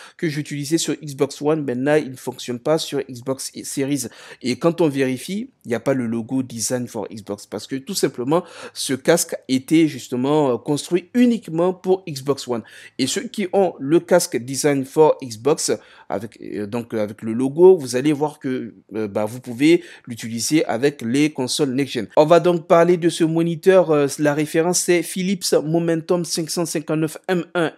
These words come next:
R Y V. Et voici ce que dit le directeur des partenariats matériels Xbox, à savoir Matt Kesselring, à propos de ce moniteur. Il dit, « Chez Xbox, nous cherchons toujours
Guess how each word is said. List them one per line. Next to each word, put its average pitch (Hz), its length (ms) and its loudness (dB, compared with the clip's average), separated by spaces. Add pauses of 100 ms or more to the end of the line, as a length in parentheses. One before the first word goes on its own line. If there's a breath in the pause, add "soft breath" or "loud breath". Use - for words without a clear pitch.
R 165 220 6 (120)
Y 135 460 -2
V. 151 260 0 (320 loud breath)
Et 165 100 8
voici 170 460 2
ce 190 160 -4
que 190 160 -2
dit 175 460 -2
le 156 180 2
directeur 160 580 0
des 170 160 4
partenariats 151 640 0
matériels 147 560 -2
Xbox, 160 420 -4
à 139 100 -4
savoir 131 320 -4
Matt 175 320 0
Kesselring, 156 600 0 (360 loud breath)
à 185 100 8
propos 180 420 2
de 147 140 -6
ce 156 160 -6
moniteur. 131 520 0 (280 loud breath)
Il 160 140 -2
dit, « 196 140 0
Chez - 280 -6
Xbox, 196 460 0
nous 180 260 0
cherchons 202 720 0
toujours 196 640 -2